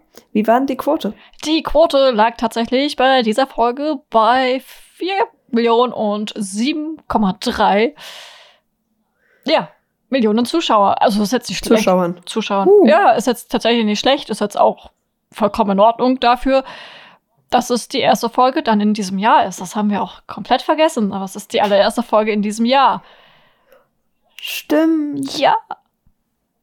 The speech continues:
Speaker 1: Stimmt. Ja, es ist zurzeit so viel los.
Speaker 2: Ja, es ist, da vergisst man gerne mal Sachen. Aber wer hat denn mitgespielt?
Speaker 1: Wen wir nicht vergessen?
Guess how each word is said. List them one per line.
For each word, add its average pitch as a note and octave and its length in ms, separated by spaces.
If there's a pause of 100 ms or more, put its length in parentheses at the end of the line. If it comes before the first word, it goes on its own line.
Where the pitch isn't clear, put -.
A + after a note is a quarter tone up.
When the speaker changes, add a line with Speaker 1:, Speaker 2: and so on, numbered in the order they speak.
Speaker 1:
Stimmt. A3 400 (1300)
Ja, A#3+ 140
es C4 160
ist - 460
zurzeit A3 360
so G#3 140
viel G3+ 240
los. F#3+ 360
Speaker 2:
Ja, A3 480
es G3 200
ist, G#3+ 240
da G#3+ 180
vergisst - 400
man G#3 140
gerne G3 220
mal G3 160
Sachen. G3 520
Aber B3+ 580 (1200)
wer G3+ 160
hat A3 160
denn F#3+ 120
mitgespielt? F#3+ 1000
Speaker 1:
Wen F#3+ 160
wir F3+ 100
nicht A#3 200
vergessen? F3+ 580